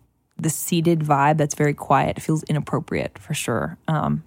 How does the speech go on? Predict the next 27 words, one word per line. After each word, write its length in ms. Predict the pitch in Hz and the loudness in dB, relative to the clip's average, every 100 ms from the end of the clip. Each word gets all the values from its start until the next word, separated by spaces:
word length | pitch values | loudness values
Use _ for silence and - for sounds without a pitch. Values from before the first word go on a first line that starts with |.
| _ | _
where 200 | 160 156 | -2 0
it's 160 | 151 - | 0 -2
like 220 | 147 - | -6 -4
you 60 | |
kinda 240 | 160 170 165 | 0 2 4
wanna 180 | 156 143 | 2 2
rage 400 | 139 147 147 160 | 2 2 4 2
a 60 | |
little 200 | 165 175 | 4 4
bit. 280 | 180 185 - 185 | 4 4 2 -4
<laughs> 600 | - - - - _ - | -8 -20 -20 -20 _ 0
I 100 | 175 | 4
like 260 | 196 185 | 4 4
that 240 | 143 135 - | 2 2 2
energy 440 | 156 143 143 139 | 0 0 0 0
of 120 | 147 | -2
being 220 | 151 156 151 | 0 2 4
able 280 | 151 151 | 4 2
to 160 | 143 123 | 0 -2
have 280 | 147 139 - | -2 -4 -2
people 240 | 156 147 | -4 -4
s-, 160 | 156 - _ | -6 -10 _
stand 400 | - - 151 147 | -8 -2 2 2
up 180 | 135 - | 2 0
and 140 | 117 | -8
kind 180 | - 113 | -2 -2
of, 220 | 101 - | -4 -10